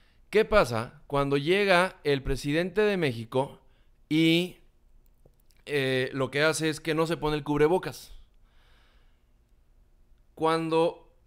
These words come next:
la, las personas en, en el, en México ven ese reflejo en su presidente,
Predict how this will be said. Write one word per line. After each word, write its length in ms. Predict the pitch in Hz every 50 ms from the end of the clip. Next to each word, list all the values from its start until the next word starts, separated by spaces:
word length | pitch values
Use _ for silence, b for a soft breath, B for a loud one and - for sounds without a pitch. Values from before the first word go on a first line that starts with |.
| _ _ -
la, 420 | 156 156 160 160 160 165 - - - -
las 600 | 127 151 151 151 151 151 151 151 147 147 143 -
personas 420 | - 160 151 147 220 226 233 202
en, 160 | 202 190 175 -
en 160 | 147 147 143 143
el, 140 | 139 - -
en 120 | 139 147
México 420 | 143 123 113 113 - - 95 92 - - - - - - - _ _
ven 380 | 139 139 139 180 190 208 214
ese 260 | 220 214 214 - 214 185
reflejo 680 | 165 160 147 151 - 165 165 175 175 - - 147 151
en 100 | 143 135
su 400 | 120 - - - 143 135 123 -
presidente, 1000 | - - 139 131 - - - 139 135 135 156 165 165 156 - - 113 107 107 113